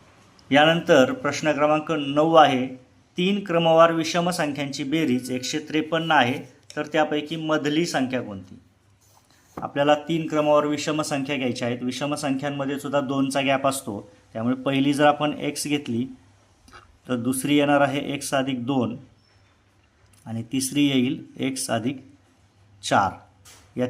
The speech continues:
तिघांची बेरीज आपल्याला दिलेली आहे एकशे त्रेपन्न आणि आपल्याला विचारलं आहे की यातली मधली संख्या कोणती. आपण हे समीकरण सोडवूया. एक्स अधिक एक्स अधिक एक्स होईल तीन एक्स,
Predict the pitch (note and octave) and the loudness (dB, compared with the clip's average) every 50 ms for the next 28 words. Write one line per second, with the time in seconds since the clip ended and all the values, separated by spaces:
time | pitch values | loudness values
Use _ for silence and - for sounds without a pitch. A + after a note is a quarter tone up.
0 | B2 - D3 C3+ D3 D3 D#3 D3+ D3+ E3 D3+ D3+ D#3+ D3+ D#3 D3+ D3+ D3 D3 D3 | 0 0 2 4 4 4 2 2 0 -2 0 2 2 4 4 4 4 2 2 0
1 | D3 D3 D3 C3+ C#3 C#3 C#3+ C#3 C#3 C3+ C3 C3+ C#3 C3 C3 - - - - C#3+ | -2 0 -2 -2 -4 -4 -4 -2 0 0 0 -2 -4 -6 -8 -8 -10 -8 -8 -10
2 | C3+ - - C#3 C#3+ C#3 - D#3 D3 C3+ A#2 G#2+ A2+ C3 C3 - - _ _ _ | -8 -6 -6 -4 -4 -2 0 0 2 2 0 -2 -4 -6 -8 -12 -18 _ _ _
3 | _ _ _ _ _ - A2+ A#2 A#2+ B2 B2 C#3 C3+ C#3 C3+ C3+ C3+ - C#3+ C3+ | _ _ _ _ _ -8 -4 -2 -2 -2 -2 -4 -4 -2 -4 -4 -2 -2 -2 0
4 | C#3 C3+ C3+ C3+ C3+ C#3 C3+ C3+ C3 C#3+ D3 C#3 C#3+ C#3 C3+ C3+ B2 C3 D3 C#3+ | 0 -2 -2 -2 -2 -2 -4 -4 -2 -4 -6 -4 -4 -2 -2 -2 -2 -2 -2 0
5 | - D3+ C3 A#2+ B2 B2+ A#2+ A#2 A2 G2 F#2+ F#2 - F2+ - - _ _ _ _ | 0 0 0 -2 -2 -4 -6 -8 -8 -10 -10 -12 -14 -18 -20 -20 _ _ _ _
6 | B2 B2 - B2 B2 A#2+ - C#3+ C3+ C3+ C3 B2 C#3 C#3+ C#3+ C#3 - C#3+ C3+ C#3+ | -12 -8 -4 -2 -2 0 0 0 0 0 0 0 0 0 0 0 -2 -2 2 2
7 | D3 C#3+ B2+ G#2+ A2+ B2+ - - - - _ _ _ - C3 C3 - - C#3+ C3+ | 4 4 4 4 2 0 -4 -12 -20 -20 _ _ _ -6 -6 -4 0 0 2 2
8 | C3+ C#3+ C3 C3+ C#3+ C#3 - D3 C3+ B2+ C#3 C3 C3 C3+ C3 C3 - - - B2+ | 2 0 -2 -2 -4 -4 -4 -2 -2 -2 -2 -4 -4 -4 -6 -6 -6 -6 -2 -2
9 | B2+ B2+ B2+ - - D3 D3 D3 C3+ A#2 A2 A2+ - | -2 -2 -2 -2 0 2 2 4 2 2 0 0 -2